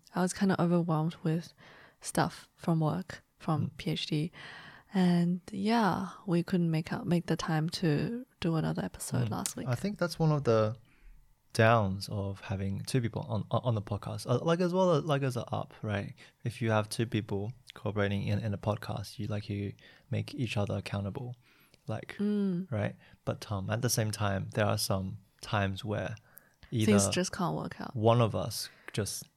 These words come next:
Speaker 2: uh, just busy, or
Speaker 1: Yeah.
Speaker 2: like, the, like, for example, like, my side, like, the editing bits, that doesn't work.
Speaker 1: <laughs> Yeah.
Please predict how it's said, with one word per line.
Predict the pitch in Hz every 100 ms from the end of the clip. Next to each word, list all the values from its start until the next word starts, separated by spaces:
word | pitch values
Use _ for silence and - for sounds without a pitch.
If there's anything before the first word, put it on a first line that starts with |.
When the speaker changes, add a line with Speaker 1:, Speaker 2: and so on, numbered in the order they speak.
| 247
Speaker 2:
uh, | 120 107
just | 104 101 -
busy, | 104 - - 104 -
or | 113
Speaker 1:
Yeah. | 101
Speaker 2:
like, | 92 - - _ - _
the, | - 104 - -
like, | 107 110
for | 107
example, | 101 98 98
like, | 98 98
my | 107 101
side, | - 110 -
like, | - - -
the | - -
editing | 107 104 107 117 104
bits, | - - - -
that | 113 107
doesn't | 110 107 107
work. | 69 - - - - -
Speaker 1:
<laughs> | - -
Yeah. | 202 170